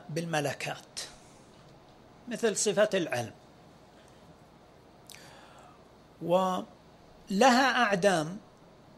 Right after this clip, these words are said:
أعدام الملكات، وأعدام الملكات بحسب اللغة كالملكات،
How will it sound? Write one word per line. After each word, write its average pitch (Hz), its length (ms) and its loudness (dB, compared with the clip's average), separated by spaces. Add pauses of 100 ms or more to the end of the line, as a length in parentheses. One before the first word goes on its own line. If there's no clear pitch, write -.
(600)
أعدام 190 580 2
الملكات، 190 920 0 (400)
وأعدام 208 640 4
الملكات 220 920 6
بحسب 233 680 4
اللغة 214 800 8 (1000)
كالملكات، 220 1000 2